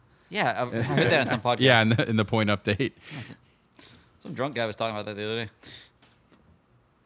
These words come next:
Speaker 1: All right. So, I mean, yeah, you could do it that way. That's, you know, it feels like there's heavy-handed ways they can fix some of this stuff, but I already feel like they used the heavy-handed answer to things to nerf that, uh,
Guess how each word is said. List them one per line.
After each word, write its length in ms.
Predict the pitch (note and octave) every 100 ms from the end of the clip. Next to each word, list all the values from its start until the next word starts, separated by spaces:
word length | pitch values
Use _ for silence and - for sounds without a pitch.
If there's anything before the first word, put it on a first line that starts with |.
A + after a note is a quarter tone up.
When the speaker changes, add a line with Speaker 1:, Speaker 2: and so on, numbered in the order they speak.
| _ _ _ _ _ _ _ _ _ _ _ _ _ _ _ _ _ _ - _
Speaker 1:
All 180 | F#3 F#3+ A2
right. 140 | F2 -
So, 340 | - - E3+ -
I 40 |
mean, 240 | F#3+ G3+ G#3+
yeah, 160 | C4+
you 120 | C#4+ D4+
could 160 | F#4
do 100 | C3
it 80 | G#2+
that 160 | G2+ G2
way. 160 | G#2+
That's, 420 | A2+ E3+ - - - -
you 100 | F#3+
know, 60 |
it 100 | F#3+
feels 140 | F#3 D4
like 80 | C#3+
there's 160 | B2+
heavy-handed 500 | - D3 C#3+ D3+ C#3+
ways 220 | C3 C#3
they 80 | B2
can 100 | A2+
fix 220 | - B2
some 160 | - B2+
of 40 |
this 80 | B2+
stuff, 360 | - C3 C3 - -
but 140 | C3
I 60 | D#3+
already 260 | G#3+ D3 A2+
feel 220 | A#2+ A#2+
like 160 | A#2
they 80 | A2+
used 480 | G#2 G#2 A2 A2+ - G2
the 260 | G#2+ G#2 G2 _ - _ _ _ _
heavy-handed 640 | C3+ B2+ A#2+ C3+ A#2+ A2+
answer 280 | A#2 A2+ A#2
to 80 | A2
things 360 | A#2+ A#2+ A2+
to 100 | -
nerf 360 | G#2 A2 A2 -
that, 300 | A2 G2+ G2+
uh, 260 | G#2 G2+